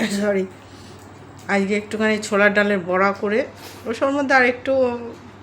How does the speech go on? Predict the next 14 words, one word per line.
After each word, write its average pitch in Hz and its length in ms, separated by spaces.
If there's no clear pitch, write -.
আমি 247 200
আজকে 262 200
একটু 285 200
দে-, 247 180
এটাকে 269 240
ভিডিও 226 360
করবো 254 260
ভেবেছিলাম, 202 640
বুঝলে, 226 340
কিন্তু 254 500
সময় 247 340
করে 254 200
উঠতে 214 300
পারিনি। 180 400